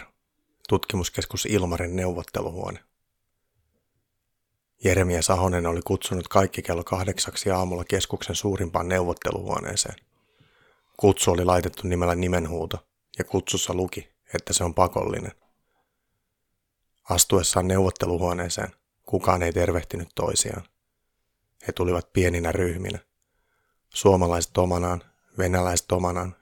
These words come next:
ja amerikkalaiset omanaan. E U:n edustajatkin olivat löytäneet toisensa ja pitivät selvästi yhtä.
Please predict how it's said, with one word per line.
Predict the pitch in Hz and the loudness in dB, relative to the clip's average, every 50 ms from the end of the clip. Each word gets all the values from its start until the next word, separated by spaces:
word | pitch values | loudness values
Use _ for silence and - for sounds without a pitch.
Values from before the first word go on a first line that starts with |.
| _ - | _ -4
ja | - 90 | -2 0
amerikkalaiset | 90 90 87 87 85 - - - - 92 - - - | 0 0 -2 -2 -4 -6 -6 -6 -6 -6 -6 -4 -2
omanaan. | 92 87 87 92 92 92 92 90 - _ _ _ _ _ _ _ _ _ _ _ _ _ _ _ _ _ _ _ _ - | -2 -2 -2 -4 -8 -8 -12 -14 -16 _ _ _ _ _ _ _ _ _ _ _ _ _ _ _ _ _ _ _ _ 2
E | 95 98 98 95 | 4 4 4 4
U:n | 87 85 85 90 | 4 2 2 0
edustajatkin | 95 92 - 90 - - 95 85 82 - - 90 92 | 0 0 -2 -4 -6 -4 -6 -6 -4 -4 -4 -2 -2
olivat | 92 92 90 - - | -2 -2 -2 -2 0
löytäneet | 95 92 92 90 - 87 87 85 - | 0 0 0 0 -2 -4 -6 -6 -2
toisensa | - - 98 92 87 90 85 80 82 92 - _ _ _ _ _ - - | 0 2 2 2 2 0 -4 -4 -6 -10 -14 _ _ _ _ _ -4 -4
ja | 90 | -2
pitivät | - 90 - 95 87 87 - | -2 0 0 0 0 0 0
selvästi | - - 92 90 90 90 90 - - 92 | 0 0 2 0 0 -2 -4 -4 -2 0
yhtä. | 87 90 90 80 - - - | 0 0 0 -2 -4 -10 -12